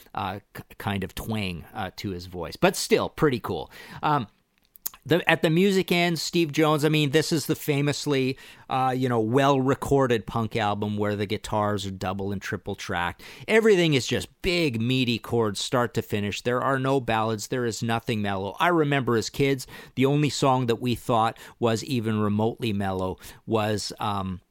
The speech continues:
Seventeen. Uh, and a little bit in, uh, a little bit in Anarchy in the U K and, and a little bit in Pretty Vacant. But other than that, everything was super heavy. I remember my version was a,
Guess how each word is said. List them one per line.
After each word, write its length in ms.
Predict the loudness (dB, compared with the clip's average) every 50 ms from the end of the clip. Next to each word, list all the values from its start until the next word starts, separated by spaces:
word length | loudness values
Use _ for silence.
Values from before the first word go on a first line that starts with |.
| -18 -12 -8
Seventeen. 840 | -6 2 2 4 4 4 2 0 0 -2 -2 0 0 0 -2 -4 -6 -10 _ _ _ _ -18 -18 -18 -12 -6
Uh, 300 | -2 0 2 2 0 0 -2 -2
and 200 | -2 0 2 2
a 40 |
little 340 | 2 2 4 4 4 4 2
bit 340 | 2 2 2 2 2 -2 -6 _
in, 300 | -4 -4 -2 0 0 0
uh, 220 | 0 0 0 -2 -2
a 120 | -2 0
little 320 | 0 2 4 4 4 4 4
bit 180 | 4 4 4
in 140 | 4 2 2
Anarchy 560 | 2 2 2 2 2 2 0 -2 -2 -2 -2
in 100 | -2 -2
the 60 | -2 0
U 200 | 0 0 0 0
K 380 | -2 -4 -2 -2 -2 -2 -4
and, 420 | -4 -4 -4 -2 -2 -2 -4 -6 -8 -10
and 280 | -8 -4 -4 -4 -2 -2
a 60 | -2
little 300 | -2 0 0 2 0 0
bit 220 | 0 0 0 0
in 140 | 0 -2 -4
Pretty 320 | -4 -4 -4 -4 -4 -4 -6
Vacant. 420 | -6 -6 -8 -8 -8 -10 -12 -4
But 140 | -4 -4 0
other 340 | 2 2 4 4 4 4 4
than 200 | 4 2 4 4
that, 260 | 4 4 4 2 0
everything 380 | -2 0 0 0 0 0 0 0
was 120 | 0 -2
super 300 | -2 -4 -4 -2 -2 -4
heavy. 320 | -2 -2 -2 0 0 0 0
I 60 | 0
remember 320 | 0 0 0 0 0 0
my 240 | 0 2 0 0 0
version 400 | 2 2 0 0 0 -2 -2 -2
was 200 | -2 -2 -2 -2
a, 280 | -4 -4 -4 -6 -8